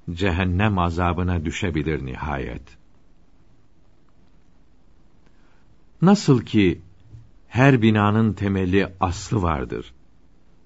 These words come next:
İslam'ın temeli de yine güzel ahlaktır. Bir gün Hasan Basri'ye sual etti bazı halk. Dediler ki, "Efendim,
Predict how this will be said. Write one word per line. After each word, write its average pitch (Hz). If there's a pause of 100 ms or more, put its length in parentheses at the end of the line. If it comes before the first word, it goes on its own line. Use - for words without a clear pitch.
(180)
İslam'ın 110
temeli 90
de 110 (380)
yine 90 (160)
güzel 87
ahlaktır. 69 (2750)
Bir 208
gün 117 (320)
Hasan 107
Basri'ye 82
sual 87
etti 71
bazı 78
halk. 65 (960)
Dediler 95
ki, 101
"Efendim, 90